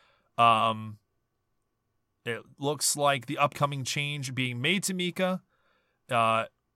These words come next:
refers to a bug with Mika's in-game values, wherein his charge attack stamina cost is currently set at twenty instead of an intended twenty-five.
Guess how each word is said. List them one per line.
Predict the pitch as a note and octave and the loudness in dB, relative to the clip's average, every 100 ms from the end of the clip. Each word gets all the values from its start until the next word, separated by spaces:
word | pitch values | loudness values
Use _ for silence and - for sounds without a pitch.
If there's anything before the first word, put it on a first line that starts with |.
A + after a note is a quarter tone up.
| _ B2+ | _ -4
refers | A#2+ D3+ D3 | -2 0 2
to | - B2 | 2 0
a | |
bug | G2+ D3+ F3+ D3 | 4 8 8 6
with | C3+ | -2
Mika's | C3 C#3+ C3 A#2+ D3 | -4 -4 -2 -4 -6
in-game | D3+ C#3 C3+ | -6 -4 0
values, | A#2+ A#2 A#2 A#2+ A#2+ | 4 4 4 0 0
wherein | A#2+ A#2 | 0 0
his | A2 - | -4 -2
charge | - F3 | 2 2
attack | E3+ D#3+ C3+ | 2 0 0
stamina | - C#3 C3+ | -2 -2 -2
cost | - B2 A#2 | 2 2 0
is | A#2+ | -4
currently | - B2+ A#2 A2+ | -4 -6 -4 -6
set | A2+ G2 | -6 -6
at | - | -4
twenty | C#3 C#3 C3 | -2 0 -2
instead | A2+ B2 G#2+ | -4 -4 -4
of | |
an | G#2+ | -8
intended | G#2 - A#2 G#2 | -10 -8 -6 -8
twenty-five. | - G#2 F#2+ C3 A#2+ A#2 A#2 | -8 -10 -6 0 0 0 -4